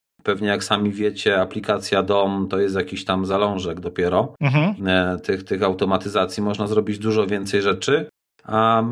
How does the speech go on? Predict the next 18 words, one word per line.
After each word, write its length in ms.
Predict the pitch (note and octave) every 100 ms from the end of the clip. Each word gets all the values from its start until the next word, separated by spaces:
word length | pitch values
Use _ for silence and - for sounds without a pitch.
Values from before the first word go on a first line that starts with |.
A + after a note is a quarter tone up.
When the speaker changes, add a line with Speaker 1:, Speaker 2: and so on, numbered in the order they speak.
| B2
Speaker 1:
my 320 | A#2+ B2 B2+
za 120 | A#2+
pomocą 460 | A#2 A#2+ A#2+ A#2+ A#2
Luskaczys 440 | A#2+ - A#2+ A2
będziemy 360 | A2 A2+ A2+ A2
to 140 | A2
obchodzić 460 | G#2+ - G#2+ G2 F2+
tak 140 | F2+
naprawdę, 520 | F#2+ F2 F2 E2 - -
czyli 240 | - G#2
będziemy 360 | G#2+ G#2+ G#2+ G#2
mogli 260 | G#2+ G#2
tworzyć 340 | G#2 G#2+ G#2+ G#2
naprawdę 460 | G#2 B2 A2+ A2
zaawansowane 720 | G#2 G2+ G2+ G2 G#2 G#2 G#2+
automatyzacje 960 | G2+ G2 G#2+ G#2 G#2+ G#2+ G#2+ - E3 F#3 - _ _ _ _
za 200 | - A#2+
pomocą 600 | A#2 B2+ B2 A#2+ A#2+ B2